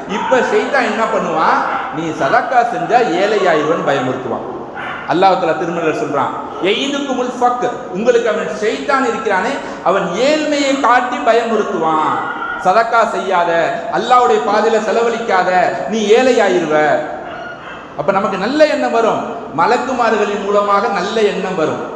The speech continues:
நபி சொன்னாங்க, ஒரு மனிதனுக்கு ரெண்டு எண்ணம் வரும். ஒண்ணு மலக்குமார்கள் மூலமாக வர முடி-, வரக்கூடிய எண்ணம், இன்னொன்னு ஷைத்தானின் மூலமாக வரக்கூடிய எண்ணம். மலக்கு-, நல்ல எண்ணம் வந்ததென்றால் அது மலக்குமார்களுடைய எண்ணம் என்று நினைத்து உடனடியாக அமல் செய்ய வேண்டும்.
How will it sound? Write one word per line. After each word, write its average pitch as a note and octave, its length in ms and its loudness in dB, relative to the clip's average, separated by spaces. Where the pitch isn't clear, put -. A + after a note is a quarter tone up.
நபி E3 220 -4
சொன்னாங்க, E3+ 600 -2
ஒரு E3 160 4
மனிதனுக்கு G#3 500 -2
ரெண்டு G3+ 320 0
எண்ணம் F#3 300 0
வரும். - 240 0
ஒண்ணு G3 200 2
மலக்குமார்கள் A#3 680 2
மூலமாக G#3+ 420 2
வர F#3 180 2
முடி-, F#3 340 -2
வரக்கூடிய F3+ 500 0
எண்ணம், D#3 380 -4
இன்னொன்னு A3 340 0
ஷைத்தானின் B3 500 0
மூலமாக G#3+ 400 2
வரக்கூடிய F#3 440 0
எண்ணம். D3+ 380 -2
மலக்கு-, C#4 480 0
நல்ல D#4 400 2
எண்ணம் A#3+ 400 0
வந்ததென்றால் F#3 880 0
அது F3+ 160 0
மலக்குமார்களுடைய A#3 960 2
எண்ணம் A3 340 -2
என்று F#3+ 200 -2
நினைத்து F3 880 0
உடனடியாக A3 680 2
அமல் - 280 -2
செய்ய D#3+ 180 -4
வேண்டும். - 440 -6